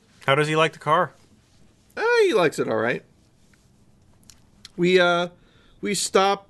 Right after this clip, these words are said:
Speaker 2: you know, whenever we have to pee, we take him out as well.
Speaker 1: Of course.
Speaker 2: And, uh, I got him a, a better leash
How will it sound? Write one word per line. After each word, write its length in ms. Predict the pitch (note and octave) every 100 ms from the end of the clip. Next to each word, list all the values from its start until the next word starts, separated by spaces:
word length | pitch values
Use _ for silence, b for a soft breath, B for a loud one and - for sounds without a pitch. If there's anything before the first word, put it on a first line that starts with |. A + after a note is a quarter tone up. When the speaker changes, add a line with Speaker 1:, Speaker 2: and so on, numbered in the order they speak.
| _ -
Speaker 2:
you 160 | F#3+ D#3
know, 300 | C#3+ D#3+ - _ _ -
whenever 360 | D3+ E3 E3+
we 160 | E3 E3
have 160 | E3+ E3
to 60 |
pee, 220 | E3 E3+ F3
we 120 | F3
take 220 | E3 C#3
him 200 | D3 C#3
out 220 | C3+ C#3
as 140 | A#2+ A#2+
well. 360 | B2 C#3+ F3 - _ _ -
Speaker 1:
Of 100 | -
course. 360 | - B1 - - b -
Speaker 2:
And, 520 | D3+ C#3 C#3 C#3 C3
uh, 520 | C#3+ D3+ D3 D3 C#3+ D3 D3 B B B -
I 140 | D#3+
got 220 | D3 F3+ F3
him 100 | E3
a, 180 | D3 C#3+
a 80 | C#3
better 340 | D#3+ E3 D#3
leash 500 | B2+ E3 G3 -